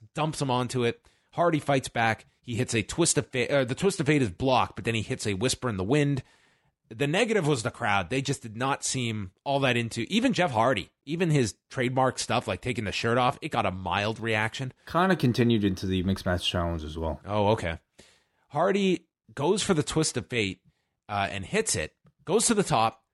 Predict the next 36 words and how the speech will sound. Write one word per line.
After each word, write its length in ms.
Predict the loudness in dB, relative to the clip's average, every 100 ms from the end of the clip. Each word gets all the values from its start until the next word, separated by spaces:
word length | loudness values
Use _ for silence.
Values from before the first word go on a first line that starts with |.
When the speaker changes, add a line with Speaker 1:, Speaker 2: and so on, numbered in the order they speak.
| _
Speaker 1:
but 100 | -12 -2
Orton 280 | 0 2
rolls 300 | 4 4 4 2
to 80 |
the 80 | -2
floor. 460 | -4 -4 -2 -2 -8 _ _ _ _
So 140 | -8
Jeff 640 | -4 0 2 2 0 -8 _ -12
decides, 640 | -4 0 2 2 -2 -10 _ _ _ _
"Well, 120 | -18 -8
I'll 180 | 0 0
just 260 | 2 -4 -4
go 240 | -2 0
and 120 | -2
hit 120 | -2
a 60 | -2
swanton 560 | -2 0 0 2 2 2
off 120 | 0
the 140 | -6 -4
apron." 420 | -4 -4 -12 -16 _ _ _
And 160 | -6 -4
he 100 | -2
missed 580 | 0 2 4 2 0 -10 _ -12
and 160 | -8
just 240 | -4 -4 -6 _
thud 560 | _ 0 2 2 -2 -10 _ _ _ _
onto 640 | 0 0 2 4 4 2 -4
the 80 | -8
ground. 500 | -4 0 0 -2 -8 -18 -20 _ _ _ _ _ _ _ _ _ -16
This 140 | -14
looked 160 | -14 -8
fun. 260 | -8 -8 -12 _ _ _ _ -4
Speaker 2:
I 140 | 0
mean, 380 | 2 4 2 -2 0
you 140 | 2
know, 240 | 4 2